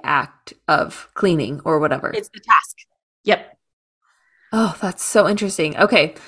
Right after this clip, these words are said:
Speaker 1: That is gonna change everything. So whenever I'm feeling very overwhelmed, I'm gonna write that down then. Like,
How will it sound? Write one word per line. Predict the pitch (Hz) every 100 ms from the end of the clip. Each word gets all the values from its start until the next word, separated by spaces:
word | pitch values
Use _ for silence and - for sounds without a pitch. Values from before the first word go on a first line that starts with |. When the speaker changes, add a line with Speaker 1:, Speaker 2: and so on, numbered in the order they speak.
| - _
Speaker 1:
That | 226 233 269
is | 285
gonna | 311 233
change | 220 196
everything. | 180 175 165
So | 165 190 -
whenever | 202 185 196
I'm | 220 220
feeling | 214 208 175
very | 165 170
overwhelmed, | 175 175 151 160 202 -
I'm | 160 165
gonna | 170 185 180
write | 147 156
that | - -
down | 151 151
then. | 151 151
Like, | 165